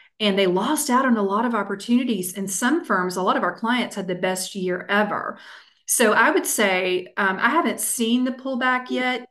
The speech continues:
Thank goodness. It could just be the firms that we're working with, but business development and marketing are the lifeblood of a business, just like the people. And they should focus on nurturing and developing their people all day long, creating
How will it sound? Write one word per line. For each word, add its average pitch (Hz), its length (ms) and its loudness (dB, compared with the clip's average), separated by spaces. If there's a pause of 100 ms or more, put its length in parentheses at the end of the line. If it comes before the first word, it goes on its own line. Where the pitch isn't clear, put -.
Thank 208 280 -4
goodness. 214 400 2
It 196 100 -6
could 247 140 2
just 226 180 -2
be 214 80 2
the 190 120 -2
firms 202 300 2
that 185 120 -4
we're 185 160 -4
working 214 340 -2
with, 180 300 -6
but 190 240 -2 (500)
business 440 380 -2
development 233 920 0 (220)
and 190 560 0
marketing 196 500 0
are 185 140 -2
the 185 120 -2
lifeblood 185 500 -2
of 180 100 -2
a 180 40 -4
business, 180 560 -4
just - 260 -4
like 190 340 -2
the 196 80 -4
people. 185 640 -6
And 196 300 0 (360)
they 214 320 4
should - 500 -2
focus 202 560 0
on 185 600 -4 (180)
nurturing 196 880 0
and 185 120 -4
developing 185 640 -2
their 180 120 -2
people 190 400 -4
all 180 220 0
day 190 160 0
long, 180 320 -4
creating 202 800 2